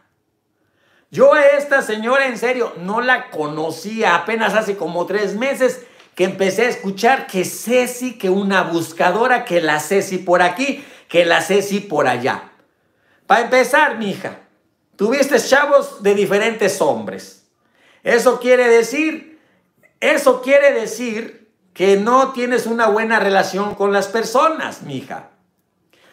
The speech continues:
Porque los nombres de tus hijos no coinciden entre ellos. Tienen diferente apellido.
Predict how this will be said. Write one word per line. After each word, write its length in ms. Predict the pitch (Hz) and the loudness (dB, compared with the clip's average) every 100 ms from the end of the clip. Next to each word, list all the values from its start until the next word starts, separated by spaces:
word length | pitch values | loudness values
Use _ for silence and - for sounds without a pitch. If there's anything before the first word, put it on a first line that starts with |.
| _ | _
Porque 380 | - 202 196 208 | 2 2 4 0
los 440 | 214 214 196 - - | 2 2 2 -4 -8
nombres 600 | 208 269 302 302 240 202 | 0 2 2 2 2 4
de 100 | 202 | 0
tus 420 | 196 202 - 269 | 0 -6 -6 -8
hijos 560 | 277 196 208 247 - - _ _ _ _ _ | -6 -2 0 0 -2 -14 _ _ _ _ _
no 440 | 180 185 262 269 | -2 2 4 2
coinciden 1120 | - 254 240 - 254 240 190 208 220 202 - - _ _ _ _ _ | 2 2 2 -4 -2 2 4 4 2 -4 -12 -20 _ _ _ _ _
entre 640 | 180 202 196 214 226 277 | 0 0 0 2 6 4
ellos. 680 | 320 - 131 - - - - - - _ _ _ _ _ _ _ - | 2 -2 -4 -4 -10 -18 -20 -20 -20 _ _ _ _ _ _ _ -6
Tienen 460 | 190 220 254 269 | 0 4 4 2
diferente 880 | 233 208 165 156 165 180 175 185 185 | -2 0 2 4 4 2 0 2 4
apellido. 840 | 180 180 196 190 247 294 254 104 | 4 2 0 0 -2 -4 -4 -8